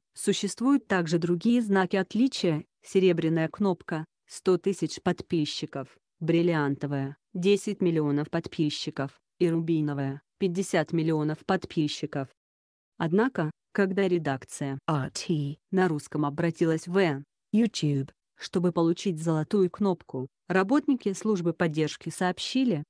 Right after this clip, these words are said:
Speaker 1: что канал Р Т на русском якобы не соответствует критериям присуждения этой награды.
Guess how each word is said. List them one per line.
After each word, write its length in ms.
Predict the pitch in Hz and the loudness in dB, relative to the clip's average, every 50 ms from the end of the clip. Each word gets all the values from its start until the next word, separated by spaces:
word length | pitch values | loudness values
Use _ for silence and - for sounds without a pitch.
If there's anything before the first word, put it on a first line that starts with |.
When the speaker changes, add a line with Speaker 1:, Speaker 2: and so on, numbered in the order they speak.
| _ _ | _ _
Speaker 1:
что 240 | - - - 196 185 | -14 -4 0 0 0
канал 460 | - 208 202 202 190 180 175 175 - - | 0 0 0 2 2 2 2 0 -2 0
Р 220 | 196 196 190 - | -2 -2 -2 0
Т 160 | - 196 180 | 0 2 2
на 120 | 180 170 170 | 4 2 2
русском 320 | 170 170 - - 180 185 | 0 -4 -2 0 2 2
якобы 460 | 185 175 185 170 156 - 185 165 170 | 4 2 2 0 2 0 0 0 2
не 160 | 170 175 175 | 2 2 2
соответствует 800 | 170 - 190 175 170 - 165 165 170 170 - - 170 165 165 - | 0 0 0 0 0 0 0 -2 -2 -2 -2 -4 -2 -2 -2 -4
критериям 580 | - - 170 170 170 - 240 254 254 233 202 196 | -4 -2 -2 -2 -2 0 -2 0 2 2 0 0
присуждения 800 | - - 165 151 - - 190 170 165 208 240 262 254 226 175 151 | -2 -2 -4 -2 0 0 0 0 2 2 2 4 4 2 2 0
этой 300 | - - 156 - 170 165 | 0 -2 -2 0 2 2
награды. 560 | 170 165 170 - 165 156 143 139 139 135 131 | 2 2 0 0 -2 -2 -2 -2 -4 -6 -8